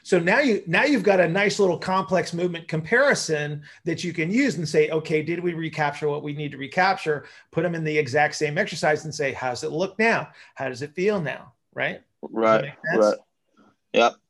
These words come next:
Speaker 2: Um, for, like, uh, interventions or, like, starting, starting points, what I was doing with him was, like,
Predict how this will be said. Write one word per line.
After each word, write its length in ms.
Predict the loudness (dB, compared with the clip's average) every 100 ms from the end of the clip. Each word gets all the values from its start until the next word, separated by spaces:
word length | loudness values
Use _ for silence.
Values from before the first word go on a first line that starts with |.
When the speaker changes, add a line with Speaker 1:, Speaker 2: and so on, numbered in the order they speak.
| 0
Speaker 2:
Um, 520 | 4 4 2 -2 -8 _ -8
for, 160 | -4
like, 220 | -2 -2 -4 -10
uh, 60 | -6
interventions 560 | -2 2 2 0 -6 -4
or, 80 | -2
like, 220 | -2 -2
starting, 460 | -2 0 0 -4 -12
starting 520 | -20 -14 -2 0 0 -4
points, 460 | -6 -6 -6 -10
what 140 | -2 2
I 60 |
was 120 | 2 2
doing 220 | -2 -2
with 100 | -2
him 80 | -4
was, 120 | -2
like, 160 | -2